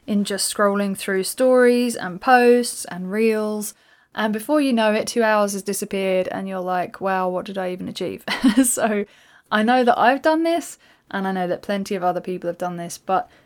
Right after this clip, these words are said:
don't waste your precious writing time getting caught in a scrolling loop. I promise you that you can still make a worthwhile social media account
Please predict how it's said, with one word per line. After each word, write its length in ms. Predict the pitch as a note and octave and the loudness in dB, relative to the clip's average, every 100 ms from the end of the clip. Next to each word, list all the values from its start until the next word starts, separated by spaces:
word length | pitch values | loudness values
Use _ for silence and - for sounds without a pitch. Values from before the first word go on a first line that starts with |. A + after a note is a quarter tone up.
| _ _ | _ _
don't 320 | - A3 A#3+ - | 2 4 2 0
waste 460 | G#3 G#3 A3+ - | 4 4 2 -2
your 120 | F3+ | -4
precious 520 | F#3 - C4+ - C4 B3+ | -4 -6 -8 -4 -6 0
writing 420 | B3+ B3 A3 F#3+ | 0 0 -6 -6
time 500 | F#3 F3 E3+ F3 F3 | -4 -2 -4 -6 -6
getting 480 | - G3+ G3 F#3 F#3+ | -2 -2 -2 -4 -8
caught 400 | - G#3 F3+ E3+ - | -8 -4 -2 -2 -6
in 80 | F#3 | -8
a 40 | |
scrolling 680 | F3+ - F#3+ F#3 F3+ F3+ - | -8 -4 0 0 -2 -6 -6
loop. 320 | D#3+ D3 - - - _ | -6 -8 -10 -20 -20 _
I 80 | E3+ | -12
promise 580 | - - B3+ A#3+ G#3+ - | -12 -2 0 0 -2 -4
you 360 | F#3 F3+ F#3+ G3+ | -2 0 -2 -2
that 160 | G3+ | -4
you 160 | G#3 G#3 | -2 -4
can 220 | G#3 G3+ | -4 -6
still 420 | G3 - A#3+ B3+ | -6 2 4 4
make 560 | C4 A3 F#3 F#3 - - G3 | 2 2 0 -2 -6 -8 -6
a 60 | |
worthwhile 760 | F#3 G#3+ A3+ A#3 - G3+ F#3+ F#3+ | -2 2 2 0 0 2 2 2
social 420 | - G3+ F#3+ A#3 | -2 -4 -4 -4
media 380 | G#3+ F#3+ F3+ F3 | -2 -2 -2 -4
account 500 | E3+ - F3 E3+ | -6 -8 -8 -8